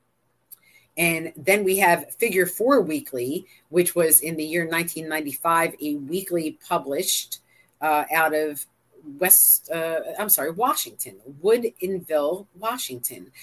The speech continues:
by Brian Alvarez. And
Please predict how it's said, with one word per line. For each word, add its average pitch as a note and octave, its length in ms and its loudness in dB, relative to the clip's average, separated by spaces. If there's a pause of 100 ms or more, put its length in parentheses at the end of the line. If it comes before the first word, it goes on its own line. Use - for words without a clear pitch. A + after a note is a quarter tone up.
(160)
by D#3+ 220 2
Brian E3 640 -2 (260)
Alvarez. C#3+ 920 0 (1500)
And D3+ 480 -4